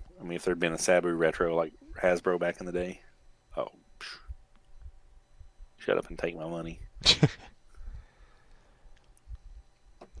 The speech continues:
Speaker 2: Good God. People are selling that, uh, the Matt Hardy retro on eBay for, like, forty and fifty dollars. So you got a steal.
Speaker 1: Yeah. Yeah, he's, he's a little bit more than I thought,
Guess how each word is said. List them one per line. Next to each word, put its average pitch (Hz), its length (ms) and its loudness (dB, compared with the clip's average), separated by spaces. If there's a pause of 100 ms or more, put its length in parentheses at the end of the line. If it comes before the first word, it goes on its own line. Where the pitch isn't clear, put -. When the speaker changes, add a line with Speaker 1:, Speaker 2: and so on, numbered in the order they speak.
(1080)
Speaker 2:
Good 127 160 -8
God. 95 360 -2 (160)
People 113 260 0
are 95 60 4
selling 104 400 4
that, 95 180 2 (100)
uh, 95 320 8
the 92 140 2
Matt 92 260 6
Hardy 98 300 6
retro 90 440 4
on 87 100 0
eBay 85 360 -2
for, - 120 -10
like, 80 160 -6
forty 95 400 0
and 87 120 -8
fifty 90 300 0
dollars. 87 540 -2
So - 160 -6
you 110 80 -2
got 110 140 4
a - 40 -8
steal. - 420 -2 (520)
Speaker 1:
Yeah. 78 180 0 (1300)
Yeah, 101 200 -4
he's, 123 420 -8 (160)
he's 147 180 -12 (720)
a 127 40 -6
little 139 120 0
bit 131 160 -2
more 113 240 4
than 90 120 2
I 85 60 -4
thought, 98 280 2